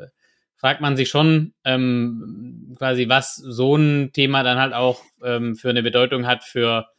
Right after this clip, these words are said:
für den Wohlstand hier in der ganzen Region oder in einem ganzen Bundesland oder in einem ganzen, sagen, in, in der ganzen europäischen Region. Das geht ja bis rüber nach,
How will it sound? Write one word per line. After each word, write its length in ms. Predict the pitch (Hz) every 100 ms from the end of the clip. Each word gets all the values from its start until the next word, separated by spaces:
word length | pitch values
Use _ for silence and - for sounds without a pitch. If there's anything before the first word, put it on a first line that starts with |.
| _ _ _ _
für 120 | 135
den 160 | 131 120
Wohlstand 520 | 135 170 - 147 139
hier 240 | 143 139
in 80 | 135
der 120 | 127
ganzen 280 | 123 139 139
Region 420 | 120 107 147 185
oder 160 | 139 127
in 60 |
einem 120 | 127 123
ganzen 300 | 127 120 113
Bundesland 580 | 165 180 - 117 143
oder 140 | 143 120
in 60 |
einem 120 | 123 117
ganzen, 420 | 123 123 127 117
sagen, 260 | 117 117
in, 220 | 117 117 120
in 100 | 117
der 80 |
ganzen 300 | 113 165 -
europäischen 540 | 139 123 120 165 175 147
Region. 460 | 120 113 117 151
Das 140 | 143 117
geht 160 | 127
ja 80 | 127
bis 200 | 120 117
rüber 300 | 127 131 131
nach, 340 | 123 120 -